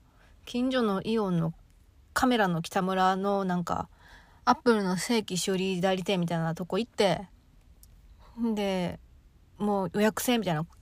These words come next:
「本日予約埋まってます」みたいなこと書かれて、うわ、最悪と思ってたら、あの、きゅ-、「お姉さんが予約されてますか？」って聞かれたから、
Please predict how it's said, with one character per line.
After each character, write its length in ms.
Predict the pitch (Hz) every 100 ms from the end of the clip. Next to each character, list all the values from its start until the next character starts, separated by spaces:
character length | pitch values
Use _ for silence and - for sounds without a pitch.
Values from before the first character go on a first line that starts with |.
| -
「本 180 | -
日 240 | 247 208 185
予 60 |
約 260 | 185 175 190
埋 40 |
ま 100 | 214
っ 60 | 226
て 120 | -
ま 160 | 202 226
す」 100 | -
み 80 | 185
た 60 |
い 40 | 175
な 60 |
こ 60 | 175
と 100 | 185
書 80 | 180
か 100 | 175
れ 60 | 185
て、 120 | 196
う 160 | 214
わ、 80 | 214
最 240 | 170 196 196
悪 240 | 185 196
と 100 | 180
思 140 | 170 170
っ 40 |
て 120 | 170
た 140 | 180 165
ら、 220 | 165 - - _ - - - - _ - - _ - - - - - - - - - - - - - - - -
あ 160 | 220
の、 500 | 196 190 185 190 185 - -
き 120 | - 269
ゅ-、 40 | -
「お 100 | 214
姉 180 | 254 240
さ 160 | 214
ん 80 | 180
が 140 | 175 175
予 60 |
約 180 | 180 208
さ 160 | - 254
れ 100 | 254
て 140 | 254
ま 140 | 233
す 100 | 233
か？」 160 | - 233
っ 40 |
て 140 | 220 196
聞 120 | -
か 200 | - 202
れ 80 | 180
た 140 | 196
か 100 | -
ら、 180 | 101 -